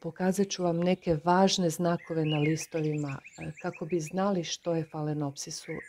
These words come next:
i što to znači. Kako možemo prepoznati što se dešava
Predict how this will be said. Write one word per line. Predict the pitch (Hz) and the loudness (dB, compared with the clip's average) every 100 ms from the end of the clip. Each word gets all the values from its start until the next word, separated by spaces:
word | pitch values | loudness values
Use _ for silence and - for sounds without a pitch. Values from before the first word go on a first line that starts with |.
| - | -10
i | 160 156 | -8 -8
što | - - 170 170 - - | -8 -6 -6 -6 -8 -6
to | 156 | -4
znači. | 151 156 147 - - - - - _ - - - - - _ _ _ _ _ | -4 -2 -2 -2 -8 -12 -12 -20 _ -20 -20 -20 -20 -20 _ _ _ _ _
Kako | 254 254 | -2 2
možemo | 233 185 196 190 170 160 | 2 2 0 -2 -2 -4
prepoznati | - 160 175 180 180 175 - 156 151 | -8 -4 0 0 0 -4 -4 -6 -4
što | - 185 190 | -4 -2 -2
se | - | -2
dešava | 147 156 - 160 160 151 | -4 -4 -4 -2 -2 -2